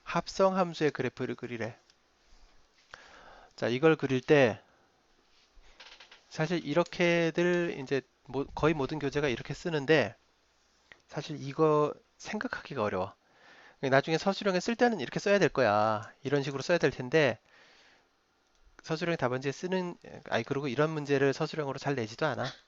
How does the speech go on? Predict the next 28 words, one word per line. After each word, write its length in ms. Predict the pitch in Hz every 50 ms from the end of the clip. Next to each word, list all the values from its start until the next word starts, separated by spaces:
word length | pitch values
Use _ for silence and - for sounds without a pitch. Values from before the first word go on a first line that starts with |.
| _ _ _ _ _ _ - - - -
어, 220 | 127 117 110 113 - _ _ _ _ _ _ _ _ _ _
그러니까 280 | 127 143 139 123 - - _ _ _ _ _ _ _ _ _ _ _ _ _ _
나한테도 760 | - 117 135 156 - - 190 185 190 180 175 165 131 113 113 -
어떤 200 | 131 - 165 151
교재 220 | - 143 143 156
쓰면서 340 | 151 - 165 160 147 147 143
풀이집 380 | - - - 185 190 170 165 -
써라 240 | - 190 185 175 156
그러면 180 | 143 143 135
이렇게 180 | 123 - - -
쓸 160 | - - 175
거야. 540 | - - 147 117 107 110 110 110 110 - - _ _ _ _ _ _
근데 440 | - 127 123 151 151 135 110 107 - _ _ _ _ _ _ _ _ _
풀이집을 580 | - - 196 208 196 190 185 185 170 165 160 147
쓰는 280 | - - 196 190 185
게 100 | 165 156
아니라 420 | 123 113 110 113 131 135 127 110 - _ _ _
말로 320 | _ - 107 110 139 180 202
설명해라 600 | - 214 196 175 147 127 117 113 107 117 123 - - _ _ _ _ _ _ _ _ _ _ _ _ _ _ _ _
하면은 400 | - 151 147 151 160 180 175 151
이렇게 200 | 123 131 139 -
설명 260 | - 147 139 143 101 -
안 140 | 92 98
해. 160 | 101 101 95 - _ _ _ _ _ _ _ _ _ _ _ _ _ _ _ _ _ _ _ _ _ _ _ _ _ _ _ _ _ _ _
그러니까 320 | 131 120 131 127 120 - -
이런 340 | - 143 151 160 165 170 165
문제를 300 | 143 139 139 156 151 143
보고 440 | 135 131 127 123 147 165 175 175 180